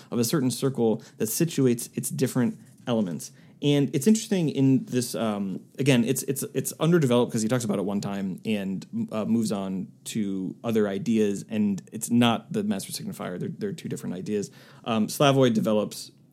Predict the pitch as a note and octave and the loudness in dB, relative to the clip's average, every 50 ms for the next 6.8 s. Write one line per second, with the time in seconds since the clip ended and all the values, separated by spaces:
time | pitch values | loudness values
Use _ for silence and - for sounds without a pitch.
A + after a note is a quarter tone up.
0 | _ _ - G2 G#2 G#2 G2 F#2+ F2 - - - C#3 C3+ B2+ C3 A#2 - A#2+ A2 | _ _ -6 -4 -4 -4 -4 -6 -8 -6 0 4 6 6 6 6 4 2 2 0
1 | G#2 G2+ A2 G#2 G#2 A2 A2+ A2+ - C#3+ C3+ C#3 C3+ - - A#2 A#2 B2+ B2+ - | 2 2 0 0 2 2 2 2 2 2 2 2 2 0 0 0 0 0 0 0
2 | C3+ C3 C3+ C3+ C3 C3+ - C#3 C#3 C#3 C3+ C3+ - - - - - - - - | -2 -2 -2 -2 -4 -2 -2 -2 0 -2 -2 -4 -8 -16 -20 -20 -20 -10 -4 -2
3 | A2+ A2 A2 - A2+ A2 - A#2+ G#2+ - - G#2+ G#2+ G#2 - - G#2 G2 - - | 0 0 0 -2 -4 -4 -2 0 0 0 0 -2 -4 -2 -2 -4 -6 -6 -6 -6
4 | G#2 G#2+ G2 - - - A#2+ A2 G#2+ G2 G2+ G#2+ G2 - - A2 - A#2 A2 A2 | -6 -6 -6 -6 -6 -6 -4 -4 -4 -4 -4 -4 -4 -4 -6 -4 0 0 2 2
5 | A2 F2 G#2+ A2 A2 A2 - - A2+ A2 A2 A2 - B2 B2 B2 B2+ B2+ C3 - | 2 0 0 -2 -2 -2 -2 -4 -4 -2 -2 -2 -2 -2 -2 -2 -2 -4 -6 -6
6 | - B2 A2 G#2 G2 G2+ G#2 G2 F#2+ F#2 F#2 F2+ F2+ F2 D#2+ | -4 -2 -2 -2 -2 -2 -4 -6 -6 -6 -6 -8 -8 -10 -10